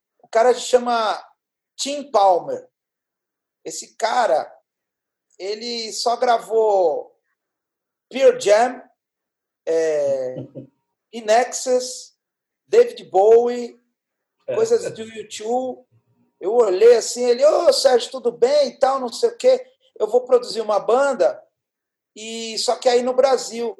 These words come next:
Speaker 1: E você foi indicado por algumas pessoas, porque, é, eu não vou poder,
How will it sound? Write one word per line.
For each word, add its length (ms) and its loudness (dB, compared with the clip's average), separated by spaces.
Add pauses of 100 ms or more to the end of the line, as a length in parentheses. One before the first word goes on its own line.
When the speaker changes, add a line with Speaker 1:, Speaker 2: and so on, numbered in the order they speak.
(460)
Speaker 1:
E 340 -12
você 260 -4
foi 220 -2
indicado 800 -2
por 140 -6
algumas 380 -2
pessoas, 480 -2
porque, 640 -2 (500)
é, 1400 2 (360)
eu 140 -6
não 80 -8
vou 200 -2
poder, 760 -4